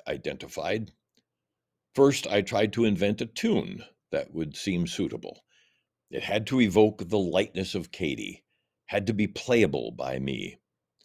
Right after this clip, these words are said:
a simple song that either of us might be able to sing. I decided I would have no need for performing live,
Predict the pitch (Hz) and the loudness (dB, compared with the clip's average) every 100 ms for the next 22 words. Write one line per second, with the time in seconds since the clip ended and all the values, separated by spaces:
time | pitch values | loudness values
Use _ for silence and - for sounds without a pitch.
0 | _ _ - 113 202 - 82 - 85 69 | _ _ -6 0 0 2 -2 0 0 0
1 | 73 78 - 151 147 95 85 76 73 - | -2 -4 -2 2 4 4 0 0 -6 -4
2 | 98 85 - 73 71 69 - 69 - - | -4 -4 -4 -6 -6 -8 -12 -14 -12 -12
3 | - - _ _ _ _ _ _ _ _ | -14 -20 _ _ _ _ _ _ _ _
4 | _ _ _ _ _ _ _ _ - 135 | _ _ _ _ _ _ _ _ -2 0
5 | 117 175 190 117 110 - 101 120 113 90 | 4 6 6 4 0 -2 0 2 2 2
6 | 95 92 87 - 98 147 165 123 151 - | 2 0 0 0 4 6 6 6 4 2
7 | 78 - 80 - 98 98 76 73 80 78 | -4 -2 -8 -2 0 2 0 -4 -6 -4
8 | 110 82 62 98 107 | -2 -2 0 -2 -4